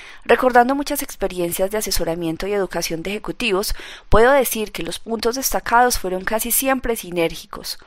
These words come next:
Por lo general, había un momento inicial que requería un considerable coraje, tal vez al pasar a ser extraordinariamente auténticos, al afrontar alguna verdad interior sobre el individuo, la organización o la familia que realmente necesitaba expresarse,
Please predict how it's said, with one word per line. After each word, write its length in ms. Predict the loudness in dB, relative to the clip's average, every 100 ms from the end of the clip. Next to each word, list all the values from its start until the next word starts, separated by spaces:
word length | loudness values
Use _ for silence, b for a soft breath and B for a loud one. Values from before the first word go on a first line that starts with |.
| B B B -2
Por 160 | 2
lo 80 | 2
general, 400 | 0 2 4 4
había 280 | 2 0 0
un 40 |
momento 320 | 0 -2 -4 -8
inicial 460 | -6 0 2 2
que 100 | -2
requería 460 | -4 -4 -6 -2 -2
un 100 | -2
considerable 600 | -4 -4 -4 -2 -2 -2
coraje, 420 | 0 4 4 2 -16 -20 _ -16
tal 220 | 0 2 4
vez 260 | 2 2
al 120 | 0
pasar 300 | 0 0 2
a 60 | -2
ser 140 | 0
extraordinariamente 880 | -4 0 0 0 -2 -2 -2 -4 -4
auténticos, 720 | -4 2 0 0 -4 -4 -4 B B B
al 140 | 4
afrontar 340 | 6 4 2 4
alguna 340 | 4 4 6
verdad 240 | 6 4 -2
interior 440 | 0 0 4 4
sobre 240 | 4 -2
el 100 | -4
individuo, 600 | -6 -8 -6 -2 2 2 0 B B
la 180 | 6 8
organización 640 | 8 4 -4 -4 -4 -2 0
o 20 |
la 120 | 0
familia 500 | -2 -4 -4 0 0
que 160 | 0 0
realmente 500 | 0 0 -2 -4 -6
necesitaba 580 | -6 -6 -6 4 4
expresarse, 800 | 4 0 -6 0 4 4 4 -10